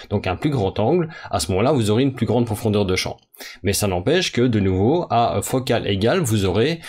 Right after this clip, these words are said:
euh, toujours des profondeurs de champ qui vont varier avec l'ouverture.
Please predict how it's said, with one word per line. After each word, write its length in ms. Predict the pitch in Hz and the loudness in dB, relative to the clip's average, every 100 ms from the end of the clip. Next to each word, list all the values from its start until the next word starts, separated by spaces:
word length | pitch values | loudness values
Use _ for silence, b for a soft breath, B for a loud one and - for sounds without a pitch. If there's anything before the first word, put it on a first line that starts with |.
| B B | B B
euh, 120 | 95 | -4
toujours 600 | 101 113 101 131 170 127 | -2 0 2 4 4 2
des 140 | 101 107 | 0 -2
profondeurs 400 | - 117 104 98 | -2 -2 0 0
de 80 | 92 | 0
champ 220 | 131 160 | 0 -2
qui 100 | 113 | 0
vont 140 | 101 | 0
varier 340 | 92 95 123 - | 0 0 0 0
avec 380 | 107 101 120 | 0 0 0
l'ouverture. 500 | 110 107 104 - 87 | 0 0 0 -4 -8